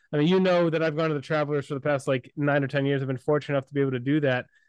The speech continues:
But, like, it's one of those things where, like, I've never seen a dude freak out. And, I mean, even when Harris English won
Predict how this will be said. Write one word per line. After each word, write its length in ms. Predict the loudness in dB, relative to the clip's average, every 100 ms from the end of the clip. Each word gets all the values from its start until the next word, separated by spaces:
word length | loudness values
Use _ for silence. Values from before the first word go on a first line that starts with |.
| _
But, 120 | 2 4
like, 180 | 4
it's 220 | 2 0 2
one 140 | 2
of 60 | 2
those 200 | 0 0
things 240 | -2 0
where, 180 | 0 0
like, 200 | -2 -2
I've 220 | 0 0
never 480 | 2 2 2 2 0
seen 200 | -2 -2
a 40 | -2
dude 260 | 0 -2
freak 300 | -2 -6 -2
out. 160 | -4 -2
And, 100 | 0
I 60 |
mean, 280 | 0 0 -4 -6 -8
even 160 | 0 4
when 140 | 4
Harris 300 | 4 4 4
English 340 | 2 2 0 0
won 400 | 0 0 0